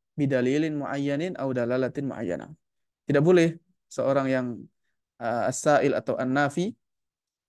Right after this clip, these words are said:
yang menentang, pihak penentang, pihak kontra memaksa, meminta pihak yang pro, ya, yang menyatakan pertama,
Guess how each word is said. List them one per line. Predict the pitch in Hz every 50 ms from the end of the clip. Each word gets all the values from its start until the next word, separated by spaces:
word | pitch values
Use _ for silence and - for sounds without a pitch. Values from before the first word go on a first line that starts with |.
| _ _ _ _ _ _ _ _ _ _ _ _ _ _
yang | - 117 120 123
menentang, | 127 131 143 160 151 165 160 165 165 160 160 165
pihak | - - 147 143 -
penentang, | 185 143 135 135 131 123 - 165 175 170
pihak | - 147 139 139 139 127 123 123 - - _ _ -
kontra | - 156 143 135 - 165 185 214 214 - _ _ _ _ _ _ _ _ _ _ _ _ - -
memaksa, | - 156 170 175 175 170 165 156 156 - - 165 147 151
meminta | 151 151 170 190 190 180 175 170 156 - - - _ _ _ _ _ _ _ _ _
pihak | 151 151 151 147 -
yang | 135 131 127 127 131
pro, | 151 151 170 190 208 - _ _ _ -
ya, | 120 120 127
yang | 131 131
menyatakan | 131 135 127 127 - 127 - 139 131
pertama, | 131 127 127 123 123 131 147 175 -